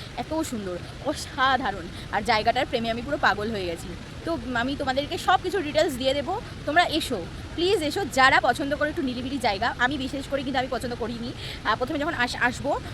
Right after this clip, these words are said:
তখন আমি বলছি যে, "না, আমি যাবো না এরকম নিস্তব্ধ জায়গায়, দূর, আমার অষ্টমীর দিন বেরিয়ে যাচ্ছি যেহেতু, না, যাবো না, আমার ভালো লাগছে না।"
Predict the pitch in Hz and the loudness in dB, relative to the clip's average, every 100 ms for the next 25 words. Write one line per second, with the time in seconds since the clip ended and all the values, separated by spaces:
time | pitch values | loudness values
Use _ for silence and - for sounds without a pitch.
0 | - 269 311 294 294 277 302 302 294 269 | -2 2 2 2 2 2 0 2 2 2
1 | 262 240 233 233 226 247 247 262 214 247 | 2 2 2 -2 -2 -4 -4 -2 -2 0
2 | 233 220 220 214 294 247 240 208 - 247 | 0 2 0 0 2 4 4 2 -2 -4
3 | 240 - 240 226 226 240 226 226 214 226 | -4 -4 -4 -2 -2 -4 -6 -6 -6 -6
4 | 254 - - 277 262 233 226 233 233 233 | -8 -8 -4 0 4 4 2 0 0 0
5 | 220 226 220 240 247 | 2 2 0 -2 -4